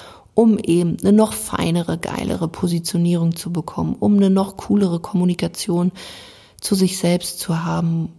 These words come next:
zu Kunden, zu anderen, um noch besser seine Preise kommunizieren zu können, um noch besser mit Ablehnung, Bewertung, was auch immer klarzukommen und trotzdem seinen, ich sag mal, seinen Stinkstiefel durchzuziehen,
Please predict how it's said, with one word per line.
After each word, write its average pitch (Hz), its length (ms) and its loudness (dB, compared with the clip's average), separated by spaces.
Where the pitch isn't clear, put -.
zu - 200 -2
Kunden, 190 760 0
zu - 200 -10
anderen, 185 440 0
um 226 140 4
noch 220 280 4
besser - 500 -2
seine 180 260 0
Preise 190 580 -2
kommunizieren 180 880 0
zu - 160 -8
können, 175 400 -2
um 233 120 4
noch 220 200 4
besser 220 460 -2
mit 190 280 -2
Ablehnung, 202 640 2
Bewertung, 190 800 -2
was 185 160 -2
auch - 140 -8
immer 196 240 2
klarzukommen 185 960 -2
und 196 160 2
trotzdem 208 480 4
seinen, 190 560 2
ich 190 120 -8
sag 196 200 -4
mal, 185 80 6
seinen 170 240 0
Stinkstiefel - 800 0
durchzuziehen, 196 960 0